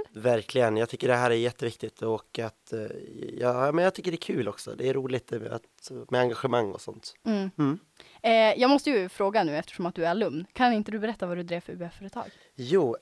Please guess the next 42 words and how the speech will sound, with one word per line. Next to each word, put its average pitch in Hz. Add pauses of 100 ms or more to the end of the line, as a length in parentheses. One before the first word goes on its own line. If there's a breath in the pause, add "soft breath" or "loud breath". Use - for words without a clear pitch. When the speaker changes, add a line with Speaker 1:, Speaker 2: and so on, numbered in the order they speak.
(120)
Speaker 1:
eh, 139
i-, 139
jag 147
tänker, 156
ska -
jag 165
berätta 180
om 113
det 120
andra 123
U 110
F-företaget? 110
Speaker 2:
Ja. 214
Speaker 1:
Fritella 123
U 95
F. - (120)
Ja. 147 (400 loud breath)
Eh, 139
f-, 147
företaget 165
heter 127
då 120
Fritella 117
U 117
F 160
och 127
det 131
vi 131
gjorde 143
var 135
att 117
vi 131
gjorde 120
en 117
kokbok -
för 117
barn, 120 (520 loud breath)
eh, 123
där 127
man 131
försökte 131
få 127